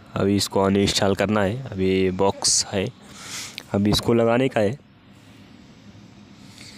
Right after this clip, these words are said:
संडास में किधर लगता है,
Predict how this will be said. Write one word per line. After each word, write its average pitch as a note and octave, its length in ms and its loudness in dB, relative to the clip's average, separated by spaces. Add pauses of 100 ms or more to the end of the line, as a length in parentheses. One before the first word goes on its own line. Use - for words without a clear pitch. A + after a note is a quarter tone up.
(1120)
संडास G#2+ 440 0
में G#2+ 100 -2
किधर G#2+ 240 0
लगता G#2+ 280 0
है, G#2 180 0